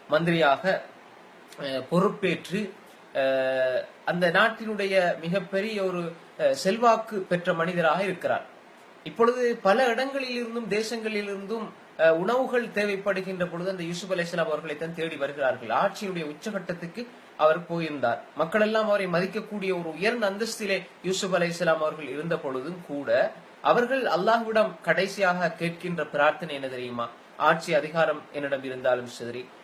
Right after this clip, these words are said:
என்னிடம் எல்லா வகையான ஆற்றல்கள், திறமைகள், அஹ், நான் கௌரவமுள்ளவன், கண்ணியமானவன் என்றிருந்தாலும் கூட, அஹ், அந்த யூசுப் அலைஹிஸ்ஸலாம் அவர்கள் அல்லாஹ்விடத்திலே கடைசியாக கேட்கின்ற பிரார்த்தனையை அல்லாஹு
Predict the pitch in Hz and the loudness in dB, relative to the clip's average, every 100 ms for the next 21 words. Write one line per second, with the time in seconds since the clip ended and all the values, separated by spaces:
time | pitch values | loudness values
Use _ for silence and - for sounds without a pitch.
0 | - 156 202 180 170 226 262 247 240 247 | -6 2 2 2 0 4 4 4 0 2
1 | 240 196 190 190 208 208 202 175 180 190 | 2 4 2 0 -4 -4 -6 0 0 0
2 | 196 190 196 196 - - 160 151 143 135 | -2 -2 -2 -4 -14 2 6 6 4 2
3 | 165 185 175 170 214 214 214 214 214 220 | 2 2 4 4 4 2 0 0 0 0
4 | 160 180 247 247 220 208 196 165 170 175 | -2 -2 0 2 2 2 -2 -2 -2 0
5 | 180 190 202 165 - 165 139 127 - - | -2 2 2 2 -4 -2 2 2 0 -12
6 | - - 139 127 156 240 254 240 269 285 | -20 -8 0 4 4 4 0 0 -4 -2
7 | 233 208 208 196 180 175 180 151 170 185 | 0 -2 0 0 2 0 2 2 2 0
8 | 185 175 175 170 147 - - 160 180 202 | 0 -4 -2 -2 -4 -8 0 4 4 2
9 | 214 175 170 170 170 165 151 160 160 170 | 0 -2 -2 -4 -2 -4 -4 2 2 2
10 | 160 156 170 165 - - 147 190 185 | -4 -6 -6 -8 -16 -2 2 4 2